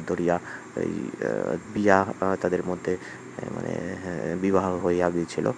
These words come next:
এবং তারা, আহ, ইতিমধ্যে রাজকন্যা অন্তঃসত্ত্বা এবং তখন,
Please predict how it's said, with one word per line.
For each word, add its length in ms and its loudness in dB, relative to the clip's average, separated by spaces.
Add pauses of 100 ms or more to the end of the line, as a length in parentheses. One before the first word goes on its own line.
(360)
এবং 120 -6 (720)
তারা, 280 0 (220)
আহ, 840 -6
ইতিমধ্যে 560 -2 (300)
রাজকন্যা 440 0
অন্তঃসত্ত্বা 640 -4 (560)
এবং 440 -4
তখন, 300 -2